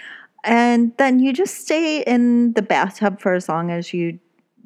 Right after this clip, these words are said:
desire to, and you can repeat these rituals, like the deep breathing, the energy, like, sloughing off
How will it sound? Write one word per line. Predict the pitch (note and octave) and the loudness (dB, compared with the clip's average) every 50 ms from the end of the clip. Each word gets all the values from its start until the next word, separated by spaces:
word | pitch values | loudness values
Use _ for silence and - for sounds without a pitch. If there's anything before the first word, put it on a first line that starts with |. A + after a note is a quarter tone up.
| - _ | -20 _
desire | - F#3 F3 - - E3 D#3 E3 E3 D#3+ D#3+ D#3 D#3+ D#3+ D#3 | -6 -6 -4 0 2 2 2 4 2 0 0 -2 -2 -2 -4
to, | - - - - E3+ D#3+ D#3+ D#3+ D#3 - | -6 -10 -10 -8 -6 -4 -4 -6 -6 -6
and | - E3+ E3 E3+ E3+ E3+ F3 F3+ | -6 -6 -4 -4 -4 -6 -6 -8
you | - - G#3 G3 G#3 | -6 -4 0 0 0
can | G#3+ - A3+ A#3 | 0 2 2 2
repeat | A#3 A#3 A#3+ A#3 A#3 - - F#4+ G4+ - - | 4 2 0 0 -2 -4 -2 -2 -2 -2 -2
these | B3 A3+ G#3 G3 F#3+ | -2 -2 -2 -2 -2
rituals, | F#3+ F#3 G3 G3+ - - F#3+ F3 D#3+ D#3+ D#3+ F3 F3 - | -2 -2 -2 -2 -4 -6 -4 -2 -2 -2 -4 -4 -4 -2
like | F#3 E3 E3 - _ | -2 -2 -2 -4 _
the | F3+ E3+ | -4 -4
deep | E3 - F#3 F3 - | -2 -4 -4 -4 -4
breathing, | - - A#3 B3 A#3+ B3 B3 A#3+ A#3+ A3+ A3+ A3+ A3 A3 A3 A3 A3 A3 A3 G#3+ | -2 -2 0 0 2 0 0 2 2 2 2 2 4 4 4 4 4 2 2 0
the | - F3 E3+ - - | 0 0 0 0 0
energy, | G3+ G3+ G#3 G#3+ G#3+ G#3 G#3+ A3 G#3 G#3 G3+ G3+ G3 G3 G3+ | 0 0 2 0 0 0 0 0 0 2 2 2 2 2 0
like, | G3 - F#3+ F3 F3 E3+ - | 0 0 0 0 0 -4 -8
sloughing | - - - - G3 F#3 G3 G3+ - A3 G#3 F#3+ F3+ | -14 -14 -2 2 2 2 2 2 0 0 0 0 -2
off | - - F3+ F3+ F3+ F#3+ - - | -2 0 0 0 0 0 -4 -8